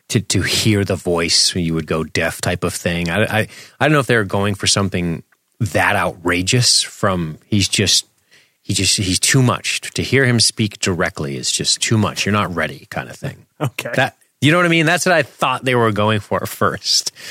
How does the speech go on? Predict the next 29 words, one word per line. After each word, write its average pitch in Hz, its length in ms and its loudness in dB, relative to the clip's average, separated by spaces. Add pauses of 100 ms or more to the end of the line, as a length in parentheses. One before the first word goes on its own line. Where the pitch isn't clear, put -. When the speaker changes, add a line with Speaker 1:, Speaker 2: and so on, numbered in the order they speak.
(160)
Speaker 1:
But 147 120 2
Speaker 2:
Yeah. 143 140 6
Speaker 1:
then 170 100 4
when 170 80 4
he's 135 140 2
like, 147 160 2
"Oh 160 120 4
yeah, 156 180 4
you 95 100 0
can't 98 220 -4
come 95 80 -2
in 87 80 -2
my 78 120 -4
house," 87 280 -4
I'm 101 60 2
like, 92 160 0
"Oh, - 220 0 (280)
well, 113 160 2
they 101 100 2
didn't 123 140 4
go 113 140 4
deaf." 90 560 -2 (120)
<laughs> 123 280 -14 (580)
So - 420 2
I 110 120 2
don't 117 140 2
know 113 140 2
what 107 180 2
the, 98 160 0